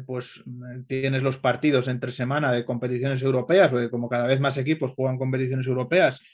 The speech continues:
pues muchos de ellos los ves durante la semana. Y, y luego, evidentemente, pues, eh, el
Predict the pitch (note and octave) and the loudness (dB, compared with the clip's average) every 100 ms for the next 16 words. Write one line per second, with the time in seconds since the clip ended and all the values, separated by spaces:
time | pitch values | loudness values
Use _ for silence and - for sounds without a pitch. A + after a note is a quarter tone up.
0 | _ _ A#2+ A#2+ B2 A2 B2 C#3+ C#3 C3+ | _ _ -6 -4 -4 -6 -2 -2 0 0
1 | B2+ C#3 D#3+ A#2+ A#2+ A#2 A#2+ A#2+ A#2+ A#2+ | 2 2 4 2 -2 -2 -2 0 -2 -4
2 | A#2+ B2 B2 B2+ B2 C#3+ E3+ A3+ _ _ | -4 -4 -6 -6 -6 -2 -4 -6 _ _
3 | _ _ C#3 A#2+ A#2+ C3 A#2 A#2 A#2 A#2 | _ _ -2 0 0 0 0 0 -2 -6
4 | A2+ A#2 A2+ B2 C3 C3 A#2 B2 - A#2+ | -6 -6 -4 -4 -4 -6 -6 -10 -14 -14
5 | A#2 A#2 A2+ A2+ A#2+ - A2 - B2+ B2+ | -12 -12 -14 -16 -14 -14 -16 -16 -14 -10
6 | C3 B2 | -8 -10